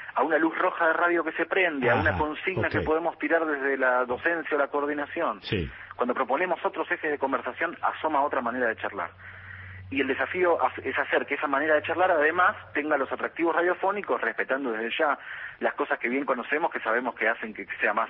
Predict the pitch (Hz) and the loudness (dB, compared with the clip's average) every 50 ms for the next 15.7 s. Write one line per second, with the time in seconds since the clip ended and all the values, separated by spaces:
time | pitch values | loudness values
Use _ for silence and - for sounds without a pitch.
0 | - - - - 120 110 107 107 107 98 - - 92 87 135 123 123 117 - 156 | -4 -8 -4 0 2 2 4 2 2 0 0 -2 0 0 0 0 0 0 0 0
1 | 151 139 123 - 123 135 - - 247 185 127 117 107 - 107 104 - 107 92 113 | 0 0 0 0 0 0 0 2 4 4 4 4 2 2 0 -2 -2 -2 -2 -2
2 | 110 - 156 135 127 120 139 147 147 143 131 117 - 151 147 135 123 127 135 135 | -2 -2 -2 0 0 2 2 2 2 2 0 0 0 0 0 0 0 -2 -2 -2
3 | 139 143 143 143 143 139 131 135 131 - - 147 139 143 - 143 135 139 127 - | -2 0 0 2 0 2 2 0 0 0 0 -2 -2 -2 -6 -8 -6 -6 -2 0
4 | 147 143 147 156 160 151 - - 175 165 - 117 107 101 101 98 101 98 101 104 | 2 2 2 0 -2 -2 -2 -2 -2 -2 0 0 2 2 2 2 2 0 -2 -2
5 | - - 117 - 143 147 139 131 - 143 143 131 127 143 - - 123 - 120 110 | -4 -4 -2 0 2 2 2 2 0 0 2 4 4 4 4 2 0 0 -2 -2
6 | - - 110 95 - - 98 98 117 120 120 117 113 117 117 117 107 - 135 135 | -4 -4 -8 -8 -6 -6 -4 0 0 2 2 2 2 2 2 2 2 2 4 6
7 | 131 131 113 113 107 95 101 110 110 110 104 104 107 101 - 98 107 123 127 - | 6 6 4 2 0 2 2 2 2 2 0 -2 -2 -4 -2 2 4 4 2 2
8 | 101 98 92 98 101 - 131 127 - - - - - 107 104 92 85 71 - - | 0 -4 -4 -4 -4 -4 -4 -4 -4 -6 -8 -6 -4 -2 -2 -2 -2 -4 -8 -8
9 | _ - 143 - - - 110 107 - - 101 104 104 110 120 131 - 151 - 123 | _ -2 -2 -2 0 -2 -2 -2 -2 -4 -4 -2 -2 -2 -2 0 0 -2 0 -2
10 | 120 123 127 139 131 - 151 147 151 147 - 135 123 117 - - 131 - 123 123 | -2 -2 -2 -2 0 0 0 0 0 0 -2 -4 -4 -4 -4 -4 -4 -4 -4 -4
11 | 127 123 127 127 135 131 127 127 127 123 117 - - 135 143 151 151 135 123 113 | -4 -2 -2 -2 -2 -2 -2 -2 0 -2 -2 -2 0 0 2 4 4 4 4 2
12 | - 117 123 131 127 117 113 113 120 131 143 147 139 - - - - - - - | 2 2 2 4 4 4 2 2 2 0 -2 -2 -4 -6 -10 -14 -16 -16 -12 -6
13 | 120 123 123 - 120 117 - 131 127 127 127 123 117 123 139 160 175 185 175 - | -2 -2 0 0 -2 -2 -2 0 0 0 0 0 0 0 0 0 -2 -2 -2 -2
14 | - - 120 113 110 107 107 117 117 113 117 104 - 104 104 107 110 - - - | -2 -2 -2 -2 -2 -2 -2 -2 -2 -2 -2 -4 -4 -6 -8 -8 -6 -6 -8 -8
15 | 104 104 101 131 156 185 117 95 - - - - 175 180 | -6 -4 -4 -2 -2 -2 -4 -6 -8 -10 -4 0 0 0